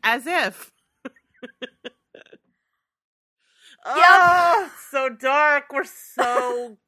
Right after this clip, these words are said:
Speaker 1: <laughs> like, how the time marches on. It's a cruel mistress.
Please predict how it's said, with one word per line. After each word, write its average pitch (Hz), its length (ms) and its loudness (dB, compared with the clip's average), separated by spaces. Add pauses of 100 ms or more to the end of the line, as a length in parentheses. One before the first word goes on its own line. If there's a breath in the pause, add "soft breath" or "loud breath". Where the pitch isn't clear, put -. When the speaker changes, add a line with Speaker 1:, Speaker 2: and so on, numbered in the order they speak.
Speaker 1:
<laughs> 208 180 -14
like, 233 140 -6
how 262 640 -4
the 196 100 -20
time 240 760 -6
marches 226 480 -2
on. 214 460 -2
It's 175 300 -14
a 202 120 -20
cruel 214 400 -8
mistress. 170 800 -10